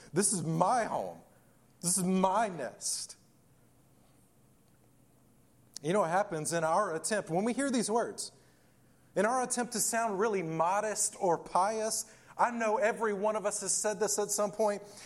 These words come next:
"You know, I don't need a lot in life. I just need blank." Insert it. As long as I have a good income, a roof over my head, and my basic needs met, then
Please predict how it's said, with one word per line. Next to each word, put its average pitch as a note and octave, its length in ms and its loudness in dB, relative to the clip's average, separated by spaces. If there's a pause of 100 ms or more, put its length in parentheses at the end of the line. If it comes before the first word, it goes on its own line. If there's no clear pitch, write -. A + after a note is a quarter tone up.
"You A#3 120 4
know, C4 120 2
I A#3+ 160 2
don't B3+ 200 2
need A3+ 160 2
a E3+ 100 4
lot F3 540 0
in E3 160 2
life. C3+ 440 2 (220)
I B3 120 2
just G#3 220 -2
need D#3 360 -4 (440)
blank." A#2+ 300 -6 (1000)
Insert C3+ 420 -6
it. - 80 -20 (1200)
As - 60 -14
long C4+ 180 4
as A#3 80 -2
I A#3 100 4
have A#3 120 2
a F#3+ 60 -4
good G#3+ 200 2
income, G3+ 600 0
a C#3 60 0
roof G3+ 280 2
over G3+ 220 2
my G3 100 2
head, F#3+ 400 2 (180)
and F3 120 2
my A3+ 120 4
basic G3+ 500 -2
needs F#3+ 500 -2
met, F#3+ 460 2
then F3 320 0